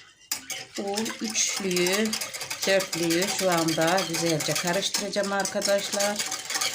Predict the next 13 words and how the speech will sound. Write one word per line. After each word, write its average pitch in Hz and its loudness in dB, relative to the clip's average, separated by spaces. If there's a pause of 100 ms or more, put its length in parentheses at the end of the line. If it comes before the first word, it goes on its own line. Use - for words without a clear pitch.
(840)
Öbür 185 0
malzemelerimi 170 4
koymadan 180 2
güzel 175 2
bir 170 0
şekerle 180 0 (800)
sütümüzü, 180 0
suyumuzu, 185 2 (160)
mayamızı 185 2 (1120)
güzelce 175 2
karıştıracağım. 226 2 (440)
Karıştırdıktan 233 2
sonra 233 0